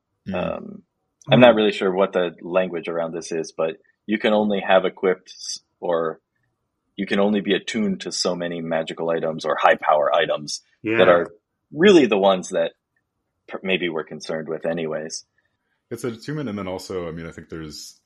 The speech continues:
Speaker 1: you know, you could almost make an argument that, like, specializing in certain, certain weapon types and stuff too, like, that's almost like a, another way of limiting that, you know, or even, yeah, just having the, you know, having two hands, right? You don't have three hands, so you can't, <laughs> you know, like, you can't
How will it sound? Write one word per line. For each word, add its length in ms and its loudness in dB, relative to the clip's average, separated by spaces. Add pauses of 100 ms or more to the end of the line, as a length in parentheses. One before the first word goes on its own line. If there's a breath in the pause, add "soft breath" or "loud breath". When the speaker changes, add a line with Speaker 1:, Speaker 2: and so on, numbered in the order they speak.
(120)
Speaker 1:
you 120 -16
know, 100 -14
you 60 -16
could 120 -2
almost 260 0
make 140 -6
an 60 -6
argument 480 -10
that, 340 -10
like, 360 -16 (600)
specializing 680 -4
in 100 -12
certain, 460 -16
certain 260 -14
weapon 260 -14
types 240 -16
and 80 -18
stuff 240 -18
too, 220 -16
like, 120 -20
that's 180 -18
almost 240 -18
like 160 -18
a, 220 -16 (520 soft breath)
another 300 -2
way 120 -4
of 120 -8
limiting 420 -14
that, 320 -16 (120)
you 100 -4
know, 80 0
or 160 4
even, 200 -2
yeah, 160 -8
just 160 -12
having 240 -8
the, 160 -14 (140)
you 100 -12
know, 60 -16 (200)
having 300 -6
two 220 -12
hands, 400 -14
right? 180 -12
You 180 -18
don't 140 -16
have 160 -18
three 220 -2
hands, 380 -10
so 80 -16
you 60 -16
can't, 380 -6
<laughs> 60 -10
you 240 0
know, 160 -8
like, 100 -2 (400 loud breath)
you 80 -6
can't 240 -4